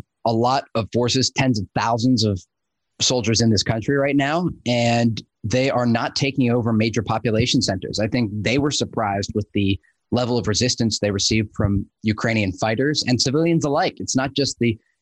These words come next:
military they're receiving resistance from. We've seen these videos from across the country of civilians standing in front of tanks and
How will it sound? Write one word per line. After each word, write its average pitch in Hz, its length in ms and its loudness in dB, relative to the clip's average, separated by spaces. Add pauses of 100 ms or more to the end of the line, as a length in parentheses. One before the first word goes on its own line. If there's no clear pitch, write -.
(140)
military 131 480 2
they're 107 120 0
receiving 120 360 0
resistance 123 480 0
from. 90 200 -4
We've 92 140 0
seen 123 180 2
these 104 160 2
videos 120 380 2
from 123 80 2
across 123 320 -2
the 127 100 -4
country 90 400 -2
of 87 80 -2
civilians 110 600 0
standing 110 340 0
in 113 80 0
front 113 160 -2
of - 140 -8
tanks - 500 -4
and 98 180 2